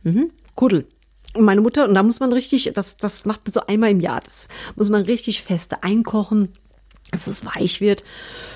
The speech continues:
und riecht auch interessant, sagen wir mal. Und das muss man beim Metzger bestellen, also weil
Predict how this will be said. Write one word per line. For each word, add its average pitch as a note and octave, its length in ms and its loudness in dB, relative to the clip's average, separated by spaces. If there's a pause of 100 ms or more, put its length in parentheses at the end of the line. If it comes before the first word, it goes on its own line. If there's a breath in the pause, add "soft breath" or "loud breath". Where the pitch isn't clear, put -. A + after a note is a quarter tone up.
(280 loud breath)
und F#3+ 340 4
riecht F#3+ 600 0
auch G#3+ 300 2 (120)
interessant, A3 680 4
sagen G#3+ 180 -2
wir A3+ 80 4
mal. A#3 220 4 (800 loud breath)
Und G#3+ 180 2
das F#3 140 0
muss G#3 180 0
man G#3 140 2
beim E3+ 180 2
Metzger D3+ 360 0
bestellen, D3 420 -4
also F3+ 220 -6
weil E3 120 -6